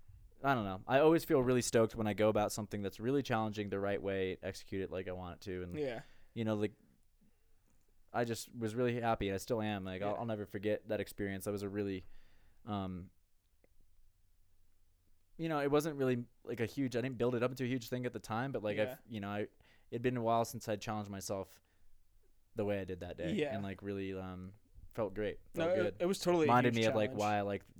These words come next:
Speaker 1: doing that kind of stuff, even though it is scary.
Speaker 2: Yeah. And I think for
Speaker 1: Um,
Speaker 2: me, like, one of the biggest things was, even though, like, on top of it being a huge challenge, the added pressure of the police being there was, like, the first time I really experienced that
Speaker 1: <laughs>
Speaker 2: <laughs> in, like, that sort of situation.
Speaker 1: Yeah.
Speaker 2: And I was like, "Damn, okay. <laughs> That's real."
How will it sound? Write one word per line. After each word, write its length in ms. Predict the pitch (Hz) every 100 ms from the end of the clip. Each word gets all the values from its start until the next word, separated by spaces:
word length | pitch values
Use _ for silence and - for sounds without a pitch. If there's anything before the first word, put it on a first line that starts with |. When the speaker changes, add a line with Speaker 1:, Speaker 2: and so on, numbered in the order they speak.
| 104
Speaker 1:
doing 240 | 101 98
that 160 | 95 -
kind 140 | 92
of 60 | 90
stuff, 260 | 98 92
even 160 | 98 95
though 120 | 95
it 60 | 90
is 100 | 92
scary. 340 | - 87 87 85
Speaker 2:
Yeah. 100 | - -
And 80 | 160
I 40 | 160
think 140 | 202
for 100 | 156
Speaker 1:
Um, 60 | -
Speaker 2:
me, 180 | 143 135
like, 280 | 123 113
one 100 | 143
of 60 | 135
the 60 | 113
biggest 360 | 113 117 110
things 300 | 113 113 113
was, 260 | 117 120 -
even 140 | 139 131
though, 140 | 131 - -
like, 160 | - 117
on 80 | 139
top 260 | 131 131
of 60 | 156
it 60 | 147
being 180 | 151
a 40 | 151
huge 260 | 151 147 -
challenge, 480 | 151 160 165 160 - - _ _ _ -
the 120 | 151
added 260 | 123 139 -
pressure 320 | 139 127 156
of 60 | 139
the 60 |
police 320 | - 131 127
being 300 | 123 120 123
there 140 | 151 151
was, 100 | 143
like, 80 | 127
the 80 |
first 340 | - - 123 -
time 160 | 127
I 40 | 123
really 280 | 120 123 117
experienced 520 | - 123 120 139 -
that 200 | 160 165
Speaker 1:
<laughs> 0 |
Speaker 2:
<laughs> 320 | 139 151 202
in, 140 | 165
like, 220 | 147 135 131
that 260 | 123 151
sort 140 | 180 165
of 80 |
situation. 600 | 156 180 185 185 185 196 123
Speaker 1:
Yeah. 420 | 127 123 120 113 110 110
Speaker 2:
And 100 | 156
I 140 | 143 147
was 160 | 147
like, 200 | 143 123
"Damn, 300 | 143 170 120
okay. 320 | 147 143 131 - - -
<laughs> 220 | - -
That's 200 | 147 -
real." 220 | 120 117